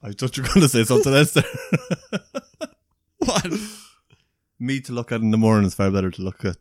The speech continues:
Speaker 1: than Cathy in the morning. <laughs>
Speaker 2: Don't be putting words in my mouth. I'm a newly engaged man.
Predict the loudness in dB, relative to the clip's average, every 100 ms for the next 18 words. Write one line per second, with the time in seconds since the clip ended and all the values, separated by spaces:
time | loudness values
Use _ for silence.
0 | _ -14 -14 -10 -10 -6 -6 -4 -4 -2
1 | 2 4 4 4 2 2 2 0 -2 -2
2 | -6 -4 -6 -6 -6 -6 -8 -8 -10 -8
3 | -10 -8 -6 -6 -4 -4 -2 -6 -6 -12
4 | -12 _ -18 -12 -2 0 0 -2 -4 2
5 | 4 4 4 4 4 6 6 4 2 2
6 | 4 4 2 0 0 -2 -8 -10 -10 -8
7 | -8 -8 -12 -8 0 2 4 6 6 4
8 | 0 2 4 4 4 2 0 0 -2 -4